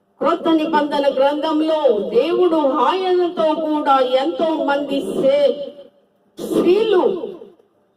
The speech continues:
ఆయనకు పరిచారము చేసినట్లు, సువార్తను చేసినట్లు మనం చూస్తూ ఉంటున్నాం. దేవుడు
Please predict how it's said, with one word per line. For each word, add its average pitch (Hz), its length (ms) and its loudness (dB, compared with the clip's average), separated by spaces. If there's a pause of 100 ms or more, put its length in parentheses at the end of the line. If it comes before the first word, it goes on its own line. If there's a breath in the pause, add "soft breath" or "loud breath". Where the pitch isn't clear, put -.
(720)
ఆయనకు 220 520 2
పరిచారము 330 960 0
చేసినట్లు, 294 1120 0 (520)
సువార్తను 339 720 0
చేసినట్లు 339 1080 -2 (1200)
మనం 190 340 0
చూస్తూ 240 560 2
ఉంటున్నాం. 190 640 -2 (3000)
దేవుడు 277 800 2